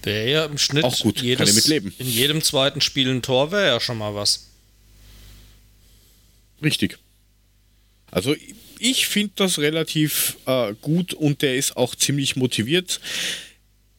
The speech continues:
Speaker 2: Äh, Kaufoption gibt's jetzt zwar offiziell noch keine, aber die wird nachverhandelt, ähm, mit einem Anschlussvertrag auch bis zwanzig sechsundzwanzig. So der aktuelle Plan.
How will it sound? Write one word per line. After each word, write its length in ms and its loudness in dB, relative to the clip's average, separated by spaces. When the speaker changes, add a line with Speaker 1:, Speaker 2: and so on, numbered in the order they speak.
Speaker 2:
Äh, 240 0
Kaufoption 800 0
gibt's 300 0
jetzt 200 0
zwar 180 0
offiziell 440 0
noch 200 -2
keine, 440 0
aber 240 0
die 120 0
wird 160 0
nachverhandelt, 1000 0
ähm, 540 0
mit 160 2
einem 300 0
Anschlussvertrag 1040 -2
auch 160 0
bis 240 0
zwanzig 460 -2
sechsundzwanzig. 420 -2
So 220 0
der 240 0
aktuelle 540 0
Plan. 460 -2